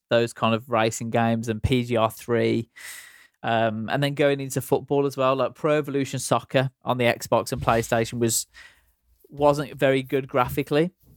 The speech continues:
And you, even back then, it wasn't, it wasn't that good comparatively, but the gameplay was so good. And then there was a period of time from just after pes six probably, where fifa overtook it in terms of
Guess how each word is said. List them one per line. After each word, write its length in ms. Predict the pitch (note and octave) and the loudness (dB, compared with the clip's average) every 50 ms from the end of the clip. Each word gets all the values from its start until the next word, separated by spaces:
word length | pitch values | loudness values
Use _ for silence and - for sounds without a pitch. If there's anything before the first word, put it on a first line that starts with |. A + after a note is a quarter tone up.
| _ - | _ 0
And 180 | C3 C3 C3 C3 | 2 2 2 0
you, 160 | C3 C3 C3 | -2 -4 0
even 360 | - D3 C#3+ C#3 D3 C#3 C3+ B2+ | 2 4 4 4 2 -2 -2 0
back 240 | - B2+ - A2 | 2 2 2 2
then, 180 | B2+ A#2 A#2+ B2+ | 2 0 0 0
it 80 | A#2+ B2+ | 0 2
wasn't, 380 | C#3 C3+ B2+ C#3+ C#3 C#3 - - | 2 2 2 2 -2 -4 -4 -2
it 80 | - | 0
wasn't 300 | C3 B2+ C3 B2 B2+ B2 | 2 2 2 2 2 2
that 180 | A#2 A#2 A2+ B2 | 2 2 2 2
good 300 | - A#2+ A#2+ B2 - - _ _ _ _ _ _ - | 2 2 2 2 0 -6 _ _ _ _ _ _ -6
comparatively, 840 | - C#3 B2+ - C#3 A#2+ A#2 A#2+ - - A#2 - A2 G#2 G2+ A2+ - _ - - - - - - | -4 -4 -2 0 0 0 2 0 -2 -4 -4 -2 0 2 2 0 0 _ -12 -20 -20 -10 -4 -2
but 140 | C3+ - | 0 0
the 60 | C3+ C3 | 0 0
gameplay 540 | - - A#2 B2 B2+ B2+ B2+ - C#3+ C#3 | 0 0 0 2 0 -2 0 0 2 2
was 140 | C3 B2 - | 2 0 -4
so 360 | - - - C#3+ B2 B2+ B2+ | -10 -6 -2 0 0 0 0
good. 340 | B2+ - C#3+ C3+ E3 E3 - _ _ _ _ - - - - _ _ _ _ - | -2 -2 -2 -2 -2 -2 -6 _ _ _ _ -20 -20 -20 -20 _ _ _ _ -2
And 120 | C3 C#3 C#3 | 0 0 0
then 100 | C3+ C#3 | 0 0
there 100 | C#3 C#3 | 0 0
was 120 | C#3+ C3+ | 0 0
a 40 | C#3+ | -2
period 440 | - - C#3 D#3 D#3 D3+ D3+ D3+ C#3 | -4 -2 -2 0 2 2 2 0 -2
of 120 | C3+ - | -4 -6
time 600 | - - D#3+ D3 C#3+ C#3 B2 A#2+ A2+ A2+ B2 - _ _ _ _ _ _ _ _ - - _ _ | -6 -4 -2 0 2 2 0 0 -4 -6 -10 -14 _ _ _ _ _ _ _ _ -20 -20 _ _
from 540 | - - - D3+ C3+ C3 B2+ B2 B2+ B2 A#2 _ _ _ _ _ _ _ - _ _ _ _ _ _ _ _ _ _ _ _ _ _ _ _ _ _ _ _ _ _ _ - | -14 -6 -2 0 0 0 -2 -4 -8 -14 -16 _ _ _ _ _ _ _ -20 _ _ _ _ _ _ _ _ _ _ _ _ _ _ _ _ _ _ _ _ _ _ _ -4
just 240 | - F3 - - | -2 0 2 2
after 200 | F3+ E3 - - | 0 0 0 -4
pes 300 | D#3 - - E3 D#3 C#3 | -8 -2 0 2 2 2
six 380 | - - - D#3+ - - - - | 0 0 0 2 2 2 -2 -4
probably, 560 | - - C#3 B2 A2 G#2 A2 G#2 G#2 B2 C#3+ - _ _ _ _ _ - | 0 2 2 2 2 0 -2 -2 -2 -2 -4 -6 _ _ _ _ _ -2
where 180 | D3 C3 A#2+ | 0 2 2
fifa 380 | B2 - - C3+ C3 B2+ - C3+ F#2 | 0 0 0 -2 -2 0 0 0 0
overtook 460 | B2+ B2 A#2+ B2+ - - B2 - - C#3+ | 2 2 0 -2 -4 -6 -6 -2 0 0
it 160 | - - - - | 0 0 -2 -8
in 120 | C3 C3 | -8 -4
terms 300 | - C#3 B2 A#2+ A#2 A#2+ | 0 2 2 2 0 -2
of 120 | A#2+ A2+ | -6 -8